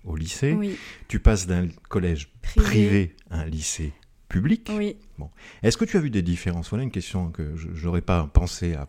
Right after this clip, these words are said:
Speaker 1: te poser, mais est-ce que t'as senti une différence entre un établissement privé et un établissement public ?
Speaker 2: Alors, pour l'instant,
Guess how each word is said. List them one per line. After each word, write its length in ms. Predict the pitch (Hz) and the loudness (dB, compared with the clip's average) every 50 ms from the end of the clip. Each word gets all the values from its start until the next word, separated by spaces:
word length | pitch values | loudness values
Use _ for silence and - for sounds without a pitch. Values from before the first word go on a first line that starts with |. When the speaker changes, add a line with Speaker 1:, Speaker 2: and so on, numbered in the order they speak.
| - _ - | -14 _ -6
Speaker 1:
te 60 | - | -6
poser, 340 | 85 - - 92 85 98 127 | -2 0 0 0 0 0 -2
mais 120 | 147 135 104 | -2 -2 -2
est-ce 120 | 92 - | -2 -2
que 120 | - 120 113 | -4 -4 -4
t'as 200 | - - - 120 | -6 -6 -6 -6
senti 340 | 107 - 120 120 - - 180 | -4 -2 -4 -4 -4 -2 -4
une 100 | 160 135 | -4 -2
différence 500 | 123 120 110 - 110 95 104 - - - | -4 -6 -4 -4 -6 -6 -6 -6 -8 -10
entre 160 | 117 - - | -10 -8 -6
un 60 | 113 | -6
établissement 520 | 104 95 - 98 92 92 92 - - 98 95 | -6 -6 -6 -6 -8 -8 -10 -10 -8 -8 -8
privé 260 | - - - 90 80 | -6 -8 -8 -6 -6
et 40 | 101 | -6
un 60 | 117 | -8
établissement 520 | 117 92 - 82 76 80 80 - - - 76 | -8 -8 -10 -10 -10 -10 -10 -10 -12 -14 -12
public ? 300 | - - 82 80 160 - - | -12 -12 -12 -12 -10 -8 -4
Speaker 2:
Alors, 420 | 226 220 214 220 220 220 220 - - - _ _ _ _ - | -4 -2 -2 -2 -2 -4 -6 -10 -16 -20 _ _ _ _ -2
pour 140 | - 240 240 240 240 247 247 - - | 0 0 2 2 0 0 -2 -4 -8
l'instant, 600 | - - - 247 247 254 254 247 254 247 - | -8 -6 -4 -2 -2 0 0 -2 -2 -4 -8